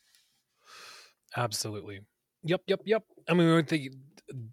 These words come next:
thinking of Mary as, like, this, like I said, this bringer of miracles, like, not the actual miracle worker, but the bringer of those things, kind of giving you the tools that you need, and then you make those things happen.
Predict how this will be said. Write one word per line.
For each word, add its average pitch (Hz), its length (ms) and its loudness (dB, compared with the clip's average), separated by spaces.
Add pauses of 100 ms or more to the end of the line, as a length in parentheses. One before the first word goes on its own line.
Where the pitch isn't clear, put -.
(400)
thinking 127 280 -2
of 107 140 -6
Mary 113 320 -2
as, 107 260 -2
like, 110 220 -8
this, - 380 -2
like 113 180 -8
I 107 60 -8
said, 104 320 -4
this - 140 -6
bringer 107 460 -8
of 101 100 -12
miracles, 104 600 -8
like, 104 200 -8
not 117 260 -8
the - 160 -10 (520)
actual 123 360 -2
miracle 120 480 -2
worker, 110 480 -2 (480)
but 127 140 -6
the 113 80 -6
bringer 120 460 -6
of 104 120 -12
those 104 260 -6
things, 107 380 -10
kind 110 220 -10
of 110 100 -12
giving 113 280 -10
you 110 120 -10
the 107 120 -16
tools 113 420 -8
that - 120 -16
you 117 120 -12
need, 113 300 -10
and 113 120 -10
then 107 120 -12
you 113 440 -8
make 104 200 -10
those 113 200 -8
things 107 220 -12
happen. 113 420 -6